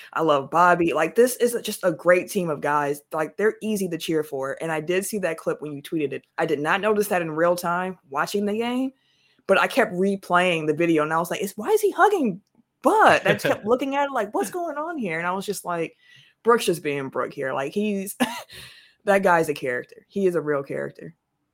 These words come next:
Speaker 2: Well, you know me. I'm always looking for the big things, uh, in a game. Uh, that was one of 'em. Hey, let's wrap it up. You go finish your food, go eat, have a great day.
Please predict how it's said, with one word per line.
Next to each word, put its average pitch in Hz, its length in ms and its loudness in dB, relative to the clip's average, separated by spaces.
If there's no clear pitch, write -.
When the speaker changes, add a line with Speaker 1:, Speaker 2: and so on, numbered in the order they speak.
Speaker 2:
Well, 110 160 -8
you 120 100 -6
know 117 140 -4
me. 90 160 -12
I'm 87 140 -16
always 87 240 -14
looking 98 200 -14
for 101 120 -14
the 90 80 -12
big 95 220 -12
things, 92 380 -16
uh, 87 300 -12
in 95 200 -16
a 85 100 -16
game. 123 400 -2
Uh, 92 380 -8
that 110 160 -6
was 104 160 -10
one 107 160 -4
of 95 80 -10
'em. 107 240 -10
Hey, 143 100 6
let's 170 200 0
wrap 202 160 4
it 156 60 2
up. 123 420 2
You 127 120 -8
go 180 200 2
finish - 300 -4
your - 80 -6
food, 147 420 0
go 131 240 2
eat, 135 220 -2
have 131 100 -6
a 127 60 -2
great 117 260 -2
day. 143 380 0